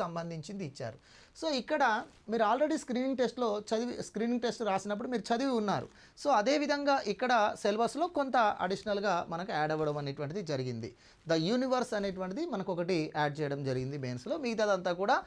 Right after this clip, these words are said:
ఎన్విరాన్మెంట్ వరకు కూడా మీకు స్క్రీనింగ్ టెస్ట్‌లో ఉంది. కాబట్టి ఇది చూడండి, ఇది కవర్ చేసుకోండి. So, సిలబస్ ఇక్కడ మ్యాథ్స్ కూడా అంతే, మీరు already స్క్రీనింగ్ టెస్ట్ అప్పుడు చేసి ఉన్నారు కాబట్టి దాన్ని ఇంకొంచెం ప్రాక్టీస్ చెయ్యండి. So, నేను ఇది ఎందుకు ప్రధానంగా చెప్తున్నానంటే,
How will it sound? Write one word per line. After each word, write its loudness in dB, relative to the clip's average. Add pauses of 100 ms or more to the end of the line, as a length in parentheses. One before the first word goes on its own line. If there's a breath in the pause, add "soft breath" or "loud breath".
(340 loud breath)
ఎన్విరాన్మెంట్ 2
వరకు -2
కూడా -4
మీకు -2 (160)
స్క్రీనింగ్ -2
టెస్ట్‌లో -4
ఉంది. -8 (100)
కాబట్టి 0 (280)
ఇది 2 (240)
చూడండి, 2
ఇది -4
కవర్ 0
చేసుకోండి. -6 (380 loud breath)
So, 2 (140)
సిలబస్ 4
ఇక్కడ 2 (120)
మ్యాథ్స్ 2
కూడా 4
అంతే, 0
మీరు 4
already 2
స్క్రీనింగ్ -2
టెస్ట్ -4
అప్పుడు -12
చేసి -2 (100)
ఉన్నారు -4
కాబట్టి -6 (140)
దాన్ని 0
ఇంకొంచెం -2 (100)
ప్రాక్టీస్ -2
చెయ్యండి. -2 (420 loud breath)
So, 4
నేను 4
ఇది 0
ఎందుకు 2
ప్రధానంగా -2
చెప్తున్నానంటే, -4